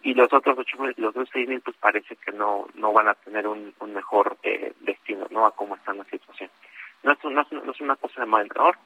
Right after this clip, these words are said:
es un daño bastante grave y creo que se, se, se, se entendió desde que la Auditoría Superior de la Federación liberó su tercer informe de la cuenta pública de que la situación en Ciudad de Mex estaba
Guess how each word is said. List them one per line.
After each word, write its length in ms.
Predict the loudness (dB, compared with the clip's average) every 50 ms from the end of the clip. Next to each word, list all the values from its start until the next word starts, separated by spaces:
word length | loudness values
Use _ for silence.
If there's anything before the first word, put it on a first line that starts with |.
| _ _ _ _ _ _ _ -10
es 200 | -10 -10 -8 -8
un 200 | -8 -6 -2 4
daño 320 | 4 4 4 4 0 0
bastante 600 | 0 0 -4 -2 -2 -2 -2 -2 -2 -2 0 0 0 -2 0 4
grave 320 | 6 8 8 8 6 2
y 60 | 0 0
creo 160 | 0 0 0
que 160 | 0 -2 -10 _ -8
se, 320 | -6 -6 -4 -4 -6 -8 -8 _
se, 160 | -8 -8 -8 -10 -20 _ -16
se, 340 | -12 -10 -10 -10 -12 -14 -20 _ _ _ -20 -20 -20 -20 -20 _ _ -2 0
se 80 | 0
entendió 460 | 0 2 0 0 2 4 4 4 6
desde 260 | 6 4 2 2 -4 -6
que 140 | -4 -4
la 160 | 2 4 6 6 6 4 0 0 0 0 2 2
Auditoría 400 | 2 2 2 -2 -4 -2 -2 -2
Superior 300 | -4 -6 -2 0 4 4
de 60 | 4 4
la 80 | 4
Federación 520 | 2 0 2 2 2 2 2 -2 -2 -2 -6 _ _ -10
liberó 360 | -4 -2 2 2 4 4 2
su 260 | 2 0 -2 -2 -2 -2 _ -4 0
tercer 280 | 0 0 2 0 -8
informe 320 | -8 -4 -4 -4 -2 0 -2
de 60 | -2
la 80 | -2 -2
cuenta 280 | -4 -4 -2 -2 -2
pública 460 | 0 0 -2 -2 -2 0 2 2 0 0 _ _ -20 -20 -20 -20 _ _ _
de 120 | 0 0 2
que 100 | 4 4
la 100 | 2 2
situación 400 | 2 -6 -8 -6 -4 -4 -4 -4
en 100 | -4 -6
Ciudad 180 | -6 -4 -4 -2
de 100 | -2 2
Mex 180 | 2 0 0 _ _ _ -12
estaba 500 | -12 -10 _ 4 6 8 8 8 6